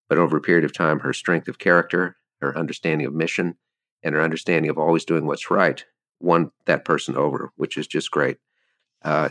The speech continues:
she understands the value of looking at opportunity from a, a broad lens.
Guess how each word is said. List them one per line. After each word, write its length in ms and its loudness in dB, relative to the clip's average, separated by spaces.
she 200 2
understands 480 2
the 80 2
value 320 4
of 200 -4
looking 260 2
at 80 2
opportunity 720 2
from 300 -6
a, 160 -2
a 40 -2
broad 320 2
lens. 480 0